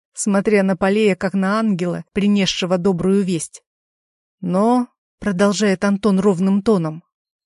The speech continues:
"отцу моему этот брак ничего не даст, и значит, он не состоится никогда. А если ты продолжишь встречаться с Сергеем за его спиной, то рано или поздно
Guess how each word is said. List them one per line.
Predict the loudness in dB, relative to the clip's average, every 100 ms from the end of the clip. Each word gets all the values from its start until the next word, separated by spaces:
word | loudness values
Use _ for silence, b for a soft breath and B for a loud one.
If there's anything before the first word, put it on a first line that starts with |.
| _ _ _ -8
"отцу | -4 -4 -2 0
моему | 0 0 -2 -4 -8 -16 _ _ _ _ _ -4
этот | 0 0 -2
брак | 0 0 -2 -10 -4
ничего | -2 -2 -2 0
не | 0
даст, | 0 0 0 -6 _ _ _ _ -4
и | 0
значит, | 2 2 0 -2 -6 -20 _ _ _ -8
он | -2 0
не | 0
состоится | -2 -2 0 0 -2 -2
никогда. | -2 -2 -2 -2 -4 -8 _ _ _ _ _ _ _
А | -4 -2
если | 0 0 -2 -2 -2 -4 -2
ты | -2
продолжишь | 2 0 2 2 2 -2 -6 -8 -12
встречаться | -6 -4 -2 0 -2 -2 -6
с |
Сергеем | -6 -6 -2 0 0 0
за | -2
его | -2 -2
спиной, | -6 -6 -4 -2 -4 _ _ _ _ _ _
то | -4 0
рано | 2 2 0
или | 0 -2
поздно | -2 -4 -2 -8 -12